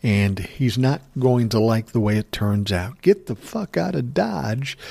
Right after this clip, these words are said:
so he doesn't have to be accountable for his many crimes. I mean, you remember he was tied to Russia, and he was tied to the Ukraine thing, and now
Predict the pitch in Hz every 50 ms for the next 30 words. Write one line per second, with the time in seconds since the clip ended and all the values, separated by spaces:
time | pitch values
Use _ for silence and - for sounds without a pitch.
0 | - - - - - - 147 143 135 135 135 147 160 165 135 139 135 113 120 131
1 | 139 - 123 123 117 110 104 - - - 170 175 165 147 113 98 107 104 107 -
2 | - - 123 117 117 110 110 120 123 123 120 117 117 - - - - 147 135 120
3 | 92 90 - - - - - - - _ _ _ - - - - - - - -
4 | - - 139 139 139 131 131 139 156 147 127 120 117 127 147 156 143 117 104 104
5 | 123 135 123 120 107 - - - 127 117 110 107 104 98 92 98 107 101 92 90
6 | - - 113 120 175 170 127 120 117 117 110 - - - 117 107 107 101 - -
7 | 117 107 107 107 110 110 - - - 139 143 151 151 147 143 139 - 117 110 110
8 | 120 123 117 110 117 117 113 101